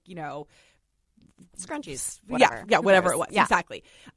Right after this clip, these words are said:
Speaker 1: Um, and I was like, "Oh my God, what if we called it Let's All Make dot, dot, dot our beds?" And so, and she was like, "Great. I love it. I love this idea."
Speaker 2: <laughs>
Speaker 1: Um,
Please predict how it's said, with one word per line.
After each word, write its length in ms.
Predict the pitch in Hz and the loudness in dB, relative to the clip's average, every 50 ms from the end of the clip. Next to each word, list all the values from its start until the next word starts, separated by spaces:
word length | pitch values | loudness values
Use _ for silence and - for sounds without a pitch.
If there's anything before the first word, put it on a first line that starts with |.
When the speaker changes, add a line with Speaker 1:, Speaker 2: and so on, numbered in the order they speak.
| - | 6
Speaker 1:
Um, 480 | 233 233 226 220 208 196 196 196 190 - | 8 10 10 12 10 8 6 4 0 -4
and 100 | - 220 | 0 4
I 80 | 226 220 | 4 4
was 120 | 220 214 | 4 4
like, 120 | 247 233 - - | 0 0 4 6
"Oh 80 | - | 8
my 120 | 370 370 359 | 8 8 10
God, 240 | 359 359 302 277 | 10 10 10 10
what 140 | 262 269 277 | 10 10 8
if 80 | 311 - | 8 8
we 100 | 311 294 | 4 -2
called 300 | - 277 285 247 240 240 | 4 8 10 10 10 10
it 140 | 233 202 196 | 6 4 6
Let's 220 | 220 220 - - | 4 4 6 6
All 120 | 233 220 | 6 6
Make 300 | 220 233 214 208 202 - | 6 6 4 4 2 2
dot, 180 | - 190 190 196 | 2 0 2 2
dot, 160 | - 190 190 | 2 -2 0
dot 240 | - 190 180 175 - - | 2 4 4 4 6 6
our 240 | 180 214 226 247 233 | 8 10 10 10 8
beds?" 680 | 285 359 349 285 208 190 170 165 - - - - _ _ _ _ _ _ _ _ _ _ _ _ _ _ _ _ _ _ _ _ _ - | 8 8 8 8 8 6 2 -4 -8 -12 -18 -20 _ _ _ _ _ _ _ _ _ _ _ _ _ _ _ _ _ _ _ _ _ -2
And 180 | 254 247 254 - | 0 0 0 0
so, 360 | - 269 254 247 240 240 233 | 2 6 8 8 8 6 6
and 120 | - 220 | 2 -2
she 80 | - 254 | -6 -8
was 60 | 214 | -10
like, 80 | 196 - | -6 -2
"Great. 200 | - 214 175 - - | 0 0 0 0 -4
I 60 | 180 | -6
love 280 | 185 185 190 196 175 165 | -4 2 4 4 4 4
it. 100 | 156 147 | 2 -2
I 80 | 175 185 | 0 4
love 120 | 202 208 | 6 6
this 120 | 220 247 - | 6 6 6
idea." 560 | 247 247 220 226 220 208 202 196 190 - 247 - | 4 4 4 4 4 6 6 6 6 6 4 2
Speaker 2:
<laughs> 60 | - 269 220 - - 226 220 | 2 -2 -2 0 2 6 8
Speaker 1:
Um, 680 | 233 233 220 214 214 208 196 196 190 190 185 185 190 185 | 10 12 12 12 12 12 10 8 6 4 0 -2 -6 -10